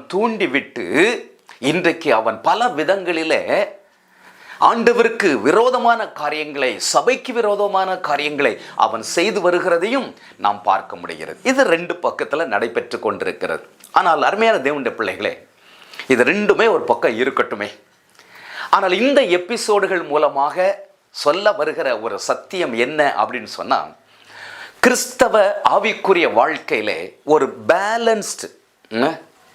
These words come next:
காரியங்கள் வேணும். ஒரு சீரான உபதேசம், சீரான காரியங்கள் நமக்கு அவசியம். உங்களுக்கு விளங்கும்படியாக சொல்லுகிறேனே, நம்ம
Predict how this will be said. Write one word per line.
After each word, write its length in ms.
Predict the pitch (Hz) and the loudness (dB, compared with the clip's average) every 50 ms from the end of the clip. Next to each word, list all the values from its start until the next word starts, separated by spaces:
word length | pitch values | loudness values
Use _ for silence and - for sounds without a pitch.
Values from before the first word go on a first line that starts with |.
| _ - | _ 2
காரியங்கள் 500 | 139 139 147 151 151 151 151 147 139 101 | 2 2 2 0 -2 2 2 2 2 4
வேணும். 320 | 90 101 92 82 - - - _ _ _ _ _ _ - - - - - - - - - - - - - - - - - - - - - - - | 2 0 0 0 -2 -8 -14 _ _ _ _ _ _ -20 -20 -20 -20 -20 -20 -20 -20 -20 -20 -20 -18 -18 -16 -16 -14 -12 -12 -12 -12 -14 -8 2
ஒரு 240 | - 160 143 127 131 | 4 4 6 6 4
சீரான 800 | - - - 233 240 254 254 240 240 233 240 240 240 233 247 240 214 | 2 2 2 4 4 4 4 4 4 4 4 2 2 2 0 -2 -2
உபதேசம், 840 | 139 131 131 143 156 156 156 156 151 147 - - - 156 120 - - _ _ _ _ _ _ _ _ _ _ - - - - - - | -4 -4 0 0 0 2 2 -2 -2 -2 -4 -4 -4 -4 -4 -6 -8 _ _ _ _ _ _ _ _ _ _ -20 -20 -8 0 0 2
சீரான 680 | - 214 240 247 240 240 220 220 208 208 214 220 220 220 | 2 2 2 2 2 2 4 4 4 4 2 2 0 0
காரியங்கள் 460 | - - 156 151 156 160 160 151 127 | 0 -2 -2 -2 -2 -2 -2 -2 -2
நமக்கு 240 | 117 127 127 - 127 | -2 -2 -4 0 -2
அவசியம். 580 | 90 85 104 98 - - 98 87 85 80 - - _ _ _ _ _ - - - - - - - | 0 0 -2 -6 -8 -10 -10 -10 -10 -10 -12 -14 _ _ _ _ _ -20 -20 -20 -20 -18 -12 -2
உங்களுக்கு 440 | - 214 226 208 196 190 - - 170 | 0 2 4 4 4 2 2 0 2
விளங்கும்படியாக 760 | 139 190 247 247 226 233 202 180 175 170 175 175 175 160 151 - - | 2 2 2 2 -2 -4 -2 0 0 2 4 2 2 2 -2 -6 -6
சொல்லுகிறேனே, 480 | 127 123 120 107 110 110 110 117 110 - - - _ _ _ _ _ _ _ _ _ _ _ _ _ _ - - - - - - - - - - - - - - - - - - - - - - - - - - - - - - - - - - - - - - - - - - | -4 -4 -2 -2 -2 -2 -2 -2 -4 -6 -8 -20 _ _ _ _ _ _ _ _ _ _ _ _ _ _ -20 -16 -16 -14 -14 -12 -10 -8 -8 -8 -10 -12 -16 -20 -20 -20 -20 -20 -20 -20 -20 -20 -20 -20 -20 -20 -20 -20 -20 -20 -20 -20 -20 -20 -20 -20 -20 -20 -20 -18 -8 -6
நம்ம 300 | 175 170 175 170 165 | -6 -4 -2 -2 -2